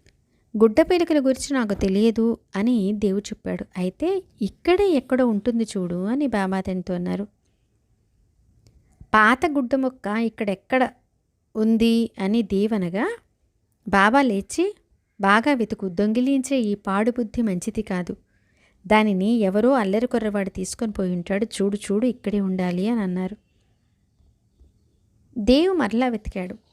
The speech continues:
అయినా అది దొరకలేదు. అప్పుడు బాబా కనుబొమ్మలు ముడిచి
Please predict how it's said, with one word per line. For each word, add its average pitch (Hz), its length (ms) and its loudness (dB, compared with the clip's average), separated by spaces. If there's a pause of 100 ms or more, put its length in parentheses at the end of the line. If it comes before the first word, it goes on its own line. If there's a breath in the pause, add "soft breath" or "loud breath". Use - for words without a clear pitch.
అయినా 214 300 -4
అది 202 200 -6
దొరకలేదు. 185 580 -6 (640)
అప్పుడు 196 260 2
బాబా 196 540 0
కనుబొమ్మలు 208 560 0
ముడిచి 240 520 -4